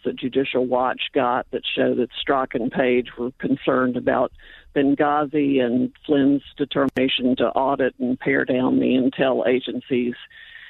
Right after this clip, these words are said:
uh, as early as, uh, December or January before, uh, Trump went in the White House. So they were well aware of, of what his, he planned to do, and, and that's why they were determined he could not be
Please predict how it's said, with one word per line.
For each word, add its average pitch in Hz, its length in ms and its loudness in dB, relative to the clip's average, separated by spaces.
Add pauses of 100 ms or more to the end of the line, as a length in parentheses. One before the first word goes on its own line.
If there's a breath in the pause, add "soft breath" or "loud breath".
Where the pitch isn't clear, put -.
(160 loud breath)
uh, 113 280 0
as 131 200 0
early 131 420 2
as, 120 140 0 (140)
uh, 135 220 2
December 131 640 2
or 123 40 -2 (100)
January 123 640 2
before, 127 540 0 (520)
uh, 113 300 -2 (320)
Trump 147 320 0
went 131 180 4
in 131 100 2
the 131 60 0
White 127 340 0
House. 110 380 -2 (840 soft breath)
So 127 280 2 (160)
they 165 140 2
were 151 140 2
well 139 260 4
aware 123 480 2
of, 123 120 -4 (140)
of 135 180 -4 (120)
what 131 160 0
his, 131 220 -2 (100)
he 143 160 -2
planned 127 460 0
to - 80 -6
do, 123 340 2
and, 120 180 0 (100)
and 135 140 2
that's 135 280 0
why 139 240 0
they 143 180 -2
were 151 160 0
determined 165 480 -2
he - 60 -8
could 175 180 -2
not 185 240 0
be 190 340 2